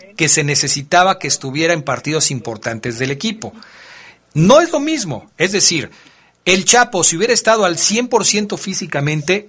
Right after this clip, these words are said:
creo que hubiera sido titular y hubiera terminado jugando todos los minutos del torneo.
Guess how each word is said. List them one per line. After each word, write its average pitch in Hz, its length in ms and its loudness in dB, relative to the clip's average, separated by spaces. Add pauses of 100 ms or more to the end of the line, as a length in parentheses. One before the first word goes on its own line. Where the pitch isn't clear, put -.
creo 160 200 2
que 170 100 -4
hubiera 160 200 2
sido 165 300 0
titular 147 640 0
y 139 100 -6
hubiera 156 220 2
terminado 147 420 -2
jugando 160 560 -2 (120)
todos 185 360 2
los 151 140 -2
minutos 165 720 -2
del 135 240 -2
torneo. 123 440 -4